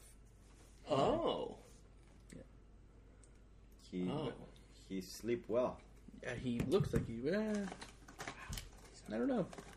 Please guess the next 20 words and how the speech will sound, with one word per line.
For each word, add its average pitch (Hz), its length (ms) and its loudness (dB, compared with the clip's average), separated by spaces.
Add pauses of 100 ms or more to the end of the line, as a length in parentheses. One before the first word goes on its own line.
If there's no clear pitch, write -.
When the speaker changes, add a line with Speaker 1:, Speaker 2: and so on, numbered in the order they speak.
(120)
Speaker 2:
That's - 140 -12
a - 40 -16
good 180 120 -4
question. 180 340 0 (1800)
He's 175 200 0
still 151 240 2
passed 156 360 0
out 113 280 0
on 117 120 0
the 117 60 0
bar. 107 220 -2 (1120)
So, 110 240 0 (160)
if 127 140 2
anything, 156 440 10
we'll 117 100 8
make, 113 340 6
uh, 98 240 2
Byron 95 400 0
carry 69 260 0
him - 160 -2